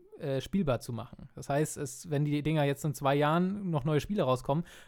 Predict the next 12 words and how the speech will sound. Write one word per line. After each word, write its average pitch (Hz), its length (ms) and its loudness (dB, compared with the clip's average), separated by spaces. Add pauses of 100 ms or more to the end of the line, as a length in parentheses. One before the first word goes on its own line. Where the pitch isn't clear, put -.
müssen 180 320 4
die 175 160 2
auf 147 140 0
diesen 160 200 2
Minimalanforderungen 143 720 4
laufen. 135 220 2
Im 117 100 -4
Prinzip 147 360 0
so 156 100 2
eine 147 100 2
Art 139 160 0
Konsolen-, 135 640 4